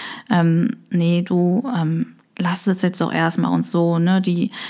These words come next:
lassen wir die doch einfach so ihr Leben leben, wir brauchen uns doch auch gar nicht so mit der beschäftigen“ und so.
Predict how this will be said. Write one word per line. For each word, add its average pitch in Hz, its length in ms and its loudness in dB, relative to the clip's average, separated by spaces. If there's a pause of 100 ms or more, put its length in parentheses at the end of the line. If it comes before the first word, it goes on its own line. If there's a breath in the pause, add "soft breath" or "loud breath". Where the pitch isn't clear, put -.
(160 loud breath)
lassen 190 260 2
wir 185 60 4
die 175 100 2
doch 170 160 0
einfach 175 380 0
so 180 180 -2
ihr 175 100 2
Leben 180 320 2
leben, 170 240 2
wir 170 80 0
brauchen 165 320 0
uns 170 120 -2
doch - 120 -4
auch - 160 -6
gar 85 160 -2
nicht 170 160 -2
so 170 400 0
mit 165 160 -2
der - 120 0
beschäftigen“ 170 680 -2
und 165 140 0
so. 175 180 -2